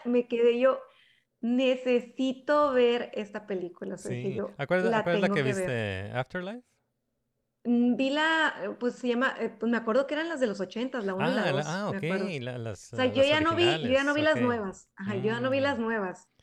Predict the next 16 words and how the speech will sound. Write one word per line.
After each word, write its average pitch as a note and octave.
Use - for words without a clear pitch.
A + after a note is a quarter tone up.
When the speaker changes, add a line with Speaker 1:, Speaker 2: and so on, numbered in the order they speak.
Speaker 1:
Vi A#3+
nomás C4
las D#4+
originales D4
y C4+
las, B3
las B3
nuevas C4
no C#4+
se D#4+
me D#4+
antojaron, G#3
sinceramente, G3+
así G3+
dije G#3+
yo. A3